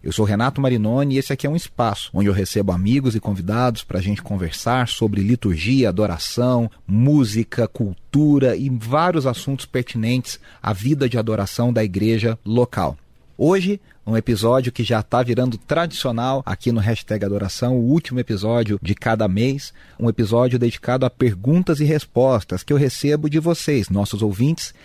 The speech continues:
que mandam através lá do meu Instagram, no arroba Renas Marinoni, ou no Instagram do iaca, no arroba Iaca Brasil, ou também através dos canais de comunicação da Rádio Transmundial. Você pode escrever pra qualquer uma dessas redes,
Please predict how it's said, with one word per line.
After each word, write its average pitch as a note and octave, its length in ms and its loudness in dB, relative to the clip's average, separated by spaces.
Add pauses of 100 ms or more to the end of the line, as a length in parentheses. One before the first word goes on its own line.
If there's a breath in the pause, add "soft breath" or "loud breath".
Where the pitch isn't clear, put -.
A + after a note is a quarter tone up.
(140 loud breath)
que A#2 120 0
mandam A2 340 2
através G#2+ 460 0
lá C3 100 0
do E3 120 0
meu C#3 100 2
Instagram, B2 520 0
no A#2 120 0
arroba A2 360 0
Renas A#2 460 2
Marinoni, G#2 720 2 (340 loud breath)
ou C#3+ 240 4
no A#2+ 200 2
Instagram G2+ 440 0
do G#2+ 80 0
iaca, A#2 480 0
no A2 120 -2
arroba G2+ 340 -2
Iaca G#2+ 320 -4
Brasil, A2+ 500 -2 (240 soft breath)
ou A#3+ 160 0
também E3 340 0
através D3+ 560 0
dos D#3 180 -2
canais D3 400 0
de C#3 100 -2
comunicação D#3 760 -2
da C#3+ 100 -2
Rádio C3+ 320 2
Transmundial. C#3+ 640 0 (320 soft breath)
Você F#2+ 200 0
pode A#2+ 200 2
escrever G#2+ 400 0
pra A2 180 -2
qualquer D3 480 0
uma D3 340 2
dessas A#2 580 -2
redes, D#3 680 0